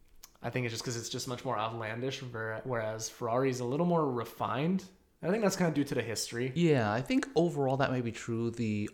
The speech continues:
Speaker 2: audience profile for Lamborghini versus Ferrari is quite different as well.
Speaker 1: For the most
Speaker 2: You have
Speaker 1: part.
Speaker 2: a younger audience profile with the, uh, with the Lamborghinis.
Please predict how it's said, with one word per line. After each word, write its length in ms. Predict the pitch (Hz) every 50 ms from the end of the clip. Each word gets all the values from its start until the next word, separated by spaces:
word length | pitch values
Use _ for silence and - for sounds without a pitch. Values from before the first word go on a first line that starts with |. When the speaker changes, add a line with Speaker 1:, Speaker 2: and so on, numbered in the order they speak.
| -
Speaker 2:
audience 340 | - 113 120 135 135 135 131
profile 420 | - - 123 117 - 135 123 120
for 120 | 120 - 107
Lamborghini 460 | 98 98 101 101 98 98 98 101 101
versus 260 | 92 104 95 - 95 -
Ferrari 380 | - - 92 92 95 95 98 92
is 400 | 82 85 - - - - - - _ _
quite 420 | - - - - 107 98 92 - -
different 300 | 101 - - 95 85 85
as 160 | 80 - -
well. 320 | 87 90 85 90 101 - -
Speaker 1:
For 60 | 180
the 60 | 180
most 260 | 147 110 104 101 -
Speaker 2:
You 60 | 117 110
have 80 | 107
Speaker 1:
part. 40 | 95
Speaker 2:
a 40 | 104
younger 240 | 107 98 98 95 92
audience 280 | 87 90 92 92 90 -
profile 460 | - - 92 87 - 87 87 85 80
with 280 | 80 87 85 - -
the, 180 | - 82 78 76
uh, 220 | 73 76 76 - 67 - 87 - _ _ _ _ _ _ _
with 180 | 107 107 107 -
the 120 | 95 90
Lamborghinis. 800 | - - 98 92 82 80 87 90 90 87 85 76 71 - - -